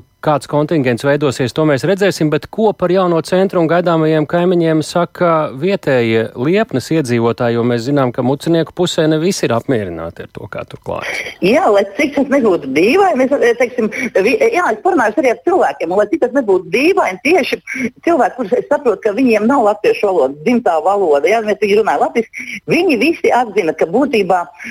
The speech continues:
Speaker 2: ka būtībā, ka viņi atbalsta šī centra izveidi. Protams, bija arī, nu, kā lai saka, skeptiskie, kuri nevar pa-,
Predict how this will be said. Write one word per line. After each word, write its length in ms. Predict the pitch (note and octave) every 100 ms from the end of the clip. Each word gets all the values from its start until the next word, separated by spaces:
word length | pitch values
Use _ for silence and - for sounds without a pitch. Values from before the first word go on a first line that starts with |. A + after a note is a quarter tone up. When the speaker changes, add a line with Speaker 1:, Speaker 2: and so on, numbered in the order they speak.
| A3 -
Speaker 2:
ka 120 | G#3+
būtībā, 440 | C#4 C#4 A3 G3 F3+
ka 140 | G3
viņi 200 | C#4+ C4
atbalsta 400 | A#3 D#3 A2+ -
šī 120 | C#3 B2+
centra 320 | C3 D3 C#3
izveidi. 720 | D3 D3 A#2+ F#2 F#2 - C4 A#3
Protams, 500 | F#4+ G4 B3 F#4 B3+ G3+
bija 260 | B3+ C#4+
arī, 140 | A#3+ G3 F3 F3
nu, 100 | F#3+
kā 120 | F#3+ F#3+
lai 80 | D3+
saka, 260 | - - F3
skeptiskie, 500 | - A#3+ B3 G#3 F#3 -
kuri 160 | G#3+ F#3
nevar 380 | F3 G#3+ A3+ F#3
pa-, 100 | -